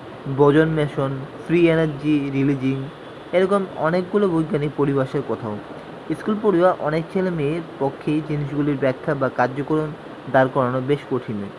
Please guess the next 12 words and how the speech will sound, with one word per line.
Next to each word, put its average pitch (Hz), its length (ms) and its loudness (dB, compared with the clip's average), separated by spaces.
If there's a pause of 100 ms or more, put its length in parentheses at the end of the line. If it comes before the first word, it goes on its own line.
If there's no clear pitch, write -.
(360)
তবে 185 220 2 (380)
সে 185 140 4 (420)
ব্যর্থটা 156 600 2
কখনোই 170 400 2
কাহিনী 147 340 0 (440)
এগিয়ে 156 380 4
যাওয়ার 160 240 4
ক্ষেত্রে 151 320 -4
বাধা 131 300 4
হয়ে 135 140 2
দাঁড়াবে 107 320 0
না। 107 140 -6